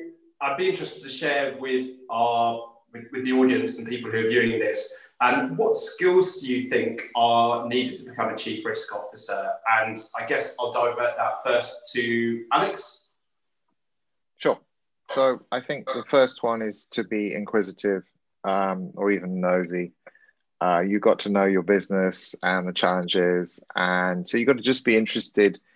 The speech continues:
Speaker 2: in learning and in people. So I think that that's pretty important. Uh, the second one is, uh, occasionally you have to be brave. Um, you have to call things out that people don't necessarily want to talk about,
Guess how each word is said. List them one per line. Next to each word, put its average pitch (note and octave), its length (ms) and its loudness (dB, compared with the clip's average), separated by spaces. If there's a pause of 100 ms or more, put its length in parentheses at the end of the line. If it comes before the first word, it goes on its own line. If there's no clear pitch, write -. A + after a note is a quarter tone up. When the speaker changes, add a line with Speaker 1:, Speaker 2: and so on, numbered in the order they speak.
(640)
Speaker 2:
in G#2 340 6
learning G#2+ 560 6
and G2 300 0
in G2+ 120 0
people. B2+ 440 -2 (280)
So G2+ 440 4
I F#2+ 120 -2
think G#2+ 200 -8
that - 220 -2
that's - 200 0
pretty G2 200 -4
important. F#2+ 600 -2
Uh, G#2 220 4
the G2 100 -4
second A#2 380 -2
one G#2 320 2
is, F#2+ 600 -2 (100)
uh, F#2+ 260 0
occasionally G#2 480 0
you G2 80 2
have G2+ 140 -2
to - 120 -20
be G#2 80 -2
brave. A2+ 520 6 (320)
Um, G2+ 720 6 (760)
you A2 80 0
have G2+ 140 -2
to A2 80 -2
call A2+ 240 2
things G#2+ 280 0
out A#2 360 4
that G#2+ 120 -6
people G2+ 360 -6 (160)
don't G#2 240 -2
necessarily G#2+ 520 2
want G#2+ 240 2
to - 100 -16
talk - 240 -2
about, B2 380 2